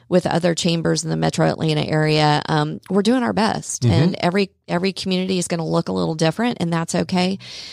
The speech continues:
Speaker 1: But I can assure you that, um, that the chambers that, that I'm talking to, whether it be, you know, Metro Atlanta or Cobb or Gwinnett, everybody is working to make sure that we're doing the best by our members. And this is new territory for us. So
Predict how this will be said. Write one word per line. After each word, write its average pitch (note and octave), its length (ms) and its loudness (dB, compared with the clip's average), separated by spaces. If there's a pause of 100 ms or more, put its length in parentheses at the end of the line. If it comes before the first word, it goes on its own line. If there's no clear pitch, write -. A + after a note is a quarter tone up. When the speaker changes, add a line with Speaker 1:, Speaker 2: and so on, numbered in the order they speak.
(120)
Speaker 1:
But F#3+ 120 4
I F#3+ 100 4
can F#3 160 0
assure F3 320 2
you E3+ 280 0
that, D#3 400 2
um, D#3+ 440 -2 (480)
that D#3+ 280 2 (120)
the D#3+ 120 0
chambers E3+ 480 0
that, - 340 -2
that E3+ 140 -4
I'm D#3+ 100 -2
talking E3 320 0
to, E3 160 0
whether D#3+ 260 2
it - 100 -4
be, D#3 380 -4
you E3 140 -6
know, D#3 240 0
Metro D#3+ 320 -2
Atlanta F3+ 500 2
or D3+ 120 2
Cobb D#3+ 280 2
or E3 60 -2
Gwinnett, F3 460 0 (480)
everybody F3+ 540 2
is E3+ 160 -2
working E3 400 0
to E3 100 -4
make D#3+ 200 -2
sure E3 240 0
that D#3 200 0
we're E3 140 2
doing D#3+ 260 0
the D#3 80 -2
best D3+ 240 0
by D#3 140 0
our D#3 140 2
members. D#3 460 0
And F3+ 120 -2
this G#3+ 160 -2
is D#4 140 -2
new E4 160 0
territory D4+ 500 -2
for E3 180 0
us. D#3 220 0
So E3+ 340 2